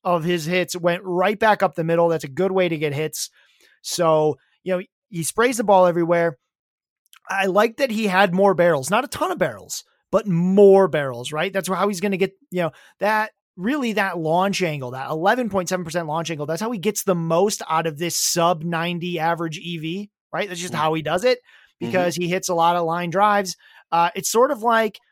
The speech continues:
Speaker 1: the, it's sort of like the best fantasy version of, like, a Luis Arraez, right? Double the home runs, double the steals, and, uh, you know, good batting average because of the way he sprays the ball. I think his batting average should be closer to two eighty than two seventy.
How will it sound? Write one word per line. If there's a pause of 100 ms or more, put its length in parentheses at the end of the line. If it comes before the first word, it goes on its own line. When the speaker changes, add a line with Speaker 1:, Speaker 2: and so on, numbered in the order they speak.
(240)
Speaker 1:
the, (420)
it's
sort
of
like
the
best
fantasy
version
of,
like,
a
Luis
Arraez,
right? (280)
Double
the
home
runs,
double
the
steals,
and, (460)
uh, (160)
you
know,
good
batting
average
because
of
the
way
he
sprays
the
ball. (260)
I
think
his
batting
average
should
be
closer
to
two
eighty (100)
than
two
seventy.